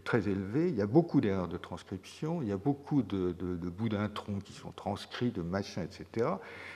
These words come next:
Et tout ça donne un bruit de fond, euh, de peptides, euh, qui fait que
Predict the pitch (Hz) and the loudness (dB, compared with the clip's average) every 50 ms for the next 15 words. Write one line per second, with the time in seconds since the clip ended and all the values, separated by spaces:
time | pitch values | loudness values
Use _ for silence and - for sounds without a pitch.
0 | - - 120 120 - - 202 185 - - 214 160 117 110 131 127 113 110 104 92 | -4 0 0 0 0 0 0 0 4 8 8 8 10 10 8 8 8 6 4 2
1 | - 110 143 170 165 - - - - 151 127 101 87 82 87 90 80 95 92 - | 4 6 6 6 4 2 -4 0 2 4 4 4 2 0 0 -2 -2 -4 -4 -2
2 | - 104 95 - - - - 175 190 202 208 185 160 - - - - - - - | -2 -2 -2 -4 -6 -6 -2 -2 0 0 0 -2 -6 -6 -8 -14 -14 -14 -14 -6
3 | - - 107 107 107 - 151 143 - - - 160 147 131 143 - - - 131 123 | 0 2 2 2 2 2 -2 -2 -2 4 8 8 8 8 6 4 2 6 8 10
4 | 120 107 98 95 | 10 10 8 6